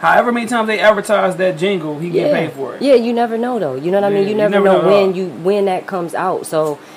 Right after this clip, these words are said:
Speaker 2: um, I, I did have a lot of times though, and I had a lot, but I did also have a lot of people saying, like, "You can't put,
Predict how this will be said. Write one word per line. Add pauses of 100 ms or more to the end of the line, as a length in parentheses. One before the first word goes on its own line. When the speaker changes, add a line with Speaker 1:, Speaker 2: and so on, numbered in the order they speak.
(180)
Speaker 2:
um, (120)
I,
I
did
have
a
lot
of
times
though,
and
I
had
a
lot,
but
I
did
also
have
a
lot
of
people
saying,
like,
"You
can't
put,